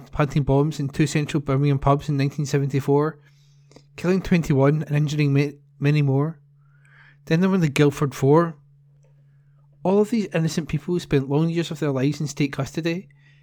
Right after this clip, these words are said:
convicted by juries convinced that the evidence against them was compelling. In another age, in another jurisdiction, any one of them might have swung and never lived to see the injustice meted out against them corrected.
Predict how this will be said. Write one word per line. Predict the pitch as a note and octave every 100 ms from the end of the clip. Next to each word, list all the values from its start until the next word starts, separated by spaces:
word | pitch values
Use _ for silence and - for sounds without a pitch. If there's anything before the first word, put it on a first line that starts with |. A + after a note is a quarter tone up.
| _
convicted | - C#3+ F3+ G3
by | F#3
juries | D#3 D3 C#3+ D#3+
convinced | - D3 D#3+ E3
that | G3
the | F3+ D3
evidence | C#3+ D3 D3
against | C#3 C#3 C3+ -
them | F3
was | D3 B2+
compelling. | D3+ C3+ D3+ D3+ F3 F3 _ _ _ _ _ _ _ _ _ _ _ _ _ _ _ _
In | D#3
another | D#3+ E3+ G3+
age, | E3 D3+ E3+ - - _ _ _ -
in | D3
another | D3 D#3
jurisdiction, | E3 E3 D3 - C3 - D#3+ E3 - _ _ _ _ _ -
any | F3+ G#3
one | D#3+
of | E3 E3
them | F3+
might | D#3 D3
have | C3+
swung | - C#3+ D3 F3
and | D3+ C#3+
never | D3+
lived | D#3 D3+ -
to |
see | C#3+ - D3+
the | C#3
injustice | C#3 C#3 C#3+ E3+ D#3+
meted | D#3 - C#3
out | C3 C#3 - -
against | - C#3 C3+ C#3
them | D#3+
corrected. | D#3 C3+ C3 - E3+ E3+